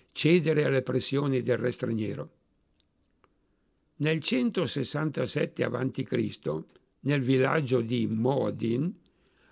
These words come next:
a una giornata di marcia lungo la via a nord-ovest di Gerusalemme, i funzionari del sovrano eressero un altare a una divinità greca.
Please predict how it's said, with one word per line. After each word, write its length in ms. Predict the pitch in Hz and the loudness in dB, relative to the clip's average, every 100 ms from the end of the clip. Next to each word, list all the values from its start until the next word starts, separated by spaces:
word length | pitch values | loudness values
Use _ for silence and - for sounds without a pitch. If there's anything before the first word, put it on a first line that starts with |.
| - | -2
a 120 | 135 | 2
una 260 | 147 143 131 | 4 4 4
giornata 540 | 123 117 131 156 143 | 2 2 2 2 0
di 140 | 120 | 0
marcia 420 | 120 135 143 143 127 | 0 0 0 -2 -2
lungo 480 | 120 143 151 131 135 | 0 0 0 0 2
la 120 | 123 | 2
via 360 | 123 147 135 - - _ - | 2 2 0 -4 -20 _ -6
a 160 | 135 | 0
nord-ovest 680 | 143 127 117 113 143 151 113 | 2 4 2 2 2 2 -2
di 300 | 123 117 160 | -6 -4 -2
Gerusalemme, 920 | 131 131 123 117 123 123 120 139 180 - _ - _ _ _ _ _ _ _ _ | 0 0 2 2 4 4 4 0 -2 -4 _ -20 _ _ _ _ _ _ _ _
i 140 | 226 226 | 4 4
funzionari 880 | - 220 160 180 175 175 156 143 143 | 4 0 2 4 4 4 2 0 2
del 200 | 156 156 | 2 4
sovrano 680 | 151 143 180 185 180 185 - | 2 2 2 4 4 2 -2
eressero 560 | 208 202 160 - 170 | 0 2 2 2 0
un 120 | 165 | 2
altare 480 | 165 156 143 143 143 | 0 0 0 2 2
a 40 | 143 | 2
una 220 | 139 143 | 0 0
divinità 520 | 135 131 135 - 135 | -2 0 -2 0 0
greca. 440 | 127 127 117 - | 2 2 2 -4